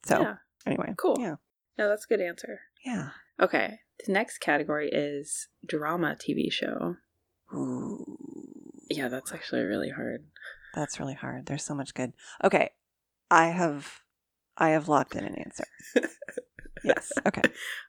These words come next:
Speaker 2: I like how <laughs>
Speaker 1: <laughs>
Speaker 2: we're saying that like we're on,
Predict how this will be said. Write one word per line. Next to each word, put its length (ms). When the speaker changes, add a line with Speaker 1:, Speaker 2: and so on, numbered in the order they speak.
Speaker 2:
I 80
like 200
how 240
<laughs> 800
Speaker 1:
<laughs> 1400
Speaker 2:
we're 120
saying 360
that 180
like 200
we're 160
on, 360